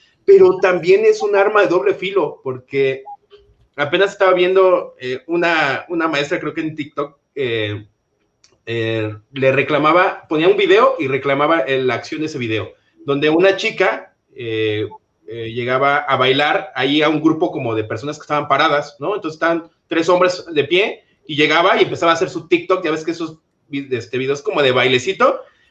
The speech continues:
y entonces le decía, "¿Y qué va a pasar si esto y esto y esto?", ¿no? Y, y decía,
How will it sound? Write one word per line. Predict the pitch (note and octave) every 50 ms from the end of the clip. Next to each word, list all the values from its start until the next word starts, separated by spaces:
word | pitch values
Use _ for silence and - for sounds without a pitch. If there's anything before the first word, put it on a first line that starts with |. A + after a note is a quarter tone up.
| _ _
y | D#3 D3+
entonces | C#3+ C#3 - D#3 D#3+ D#3 F3 F3+ E3+ D#3
le | D3 C3+
decía, | B2+ A#2+ - D3+ C3 C3 -
"¿Y | D#3 E3
qué | - G#3 A#3
va | C4 C4+
a |
pasar | C4 A3+ F#3+ - F#3+ G3+ G#3+ G#3
si | - F#3+ D#3+
esto | E3+ F3+ F3 F#3 F#3
y | E3
esto | D#3+ D#3 - D3+
y | C#3
esto?", | C3+ B2+ - - B2
¿no? | D3 F3 F3+ - - - _ _ _
Y, | - F#3 F#3 F3+ F#3
y | F3+ F#3 - - E3+
decía, | F3 E3 - - G3 F#3+ F#3+ F3 - -